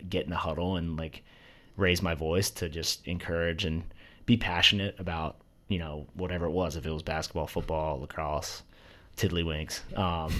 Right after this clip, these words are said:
<laughs> you know, I, I, I think being a leader at a younger age, it, it takes some courage. You know, you've gotta be willing to, you know,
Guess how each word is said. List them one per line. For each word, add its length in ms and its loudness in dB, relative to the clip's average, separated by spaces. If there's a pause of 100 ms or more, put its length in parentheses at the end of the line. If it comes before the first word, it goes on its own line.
(240)
<laughs> 300 -14
you 100 4
know, 120 2
I, 240 6
I, 200 4
I 120 2
think 340 2 (160)
being 300 8
a 40 6
leader 640 2 (800)
at 320 0 (220)
a 40 2
younger 380 2
age, 340 2
it, 140 0
it 160 -2
takes 240 -2
some 100 0
courage. 540 2
You 100 0
know, 100 4
you've 160 4
gotta 160 2
be 60 2
willing 340 2
to, 280 0 (320)
you 140 -4
know, 160 -6